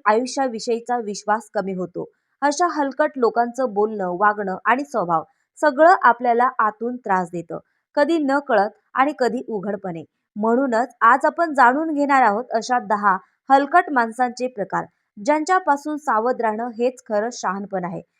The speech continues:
नंबर एक, चेहऱ्यावर गोड पण मनात विषारी माणसं. हे लोक पहिल्या भेटीत खूप गोड, नम्र आणि प्रेमळ वाटतात, पण त्यांच्या चेहऱ्याच्या मागे कपट आणि बनावटपणा दडलेला असतो. समोरून कौतुक करतात आणि मागे तुमच्याच बद्दल वाईट बोलतात.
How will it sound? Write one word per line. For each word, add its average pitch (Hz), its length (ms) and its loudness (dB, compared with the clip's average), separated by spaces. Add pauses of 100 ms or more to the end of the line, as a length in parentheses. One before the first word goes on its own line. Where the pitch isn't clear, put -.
(180)
नंबर 269 340 2 (140)
एक, 254 160 0 (380)
चेहऱ्यावर 311 500 2
गोड 247 320 2
पण 262 220 -4
मनात 220 420 0
विषारी 214 520 -6
माणसं. 170 340 -10 (420)
हे 285 120 0
लोक 320 200 2
पहिल्या 262 320 0
भेटीत 233 360 -2 (100)
खूप 294 200 -4
गोड, 202 320 2
नम्र 208 460 -2 (300)
आणि 302 200 2
प्रेमळ 254 420 2
वाटतात, 190 360 0 (280)
पण 339 160 6
त्यांच्या 381 320 2
चेहऱ्याच्या 302 540 6
मागे 247 360 4
कपट 254 380 2 (100)
आणि 226 240 2
बनावटपणा 214 720 2
दडलेला 190 500 0
असतो. 160 280 -6 (320)
समोरून 359 460 4
कौतुक 302 440 2
करतात 254 320 2 (120)
आणि 247 240 4
मागे 220 340 2
तुमच्याच 247 580 -4
बद्दल 220 340 2
वाईट 185 340 4
बोलतात. 165 340 -4